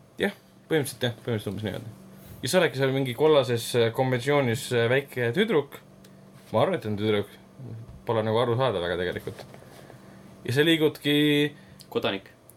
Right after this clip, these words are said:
Speaker 1: Ta, ütleme nii, et ta on kodanik. Äh, mitte kommunistliku riiklik-, riigi koda-, kodanik, aga lihtsalt kodanik.
Speaker 2: Ma ei öelnud, et ta on seltsimees.
Speaker 1: Noh, täpselt. Ja sa liigud, äh, liigud alguses läbi nagu nii-öelda rentslite.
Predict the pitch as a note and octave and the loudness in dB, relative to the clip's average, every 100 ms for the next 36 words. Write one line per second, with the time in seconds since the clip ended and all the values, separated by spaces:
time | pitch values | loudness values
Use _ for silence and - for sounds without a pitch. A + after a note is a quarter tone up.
0 | - - C3+ C3 C#3+ C3 B2 B2 A#2 B2 | -20 -2 0 2 0 0 0 0 2 2
1 | C#3 D#3 - - - - - - - G#2+ | 0 -4 -10 -20 -20 -20 -20 -20 -12 -6
2 | G#2+ G#2 G2+ A2 - - - - - C#3 | -4 -2 -2 -4 -10 -20 -20 -20 -8 -4
3 | C3 A#2+ B2 B2+ - G#2 - G#2+ G2+ G2+ | -2 0 2 0 -2 -8 -2 0 0 -2
4 | - - G#2+ G2 F#2 - - A2+ G2+ G2 | -10 -10 -8 -6 -8 -8 -6 -4 -2 -2
5 | G#2 G2+ - A2+ G2 F#2+ G#2+ C3 A#2 G#2 | 0 0 -2 -2 -2 -2 -2 -2 -2 -2
6 | F#2 F#2 - G#2 F#2+ B2 B2 G#2+ G#2 G#2+ | -2 -4 -8 -6 0 2 2 0 -4 -4
7 | G#2 C3+ - G#2+ G2+ - B2+ A#2 - A#2 | -2 -2 -4 -6 -8 -6 -2 -2 -2 -4
8 | A2+ G2 - - - - - - - - | -2 -8 -12 -20 -20 -20 -20 -20 -20 -20
9 | - - - - A#2+ C#3 F3 D#3+ C#3 C#3+ | -20 -20 -20 -16 -2 2 4 4 0 4
10 | C#3+ C#3+ C#3 C3+ D#3+ E3 C#3+ C#3+ D#3 C3+ | 4 6 4 2 0 0 0 2 2 0
11 | B2+ C3 C3 B2+ A#2+ C3 B2+ A#2 E3 A#3 | -2 0 0 0 0 0 2 2 2 0
12 | D#3 C#3 - C3+ | -2 -2 0 0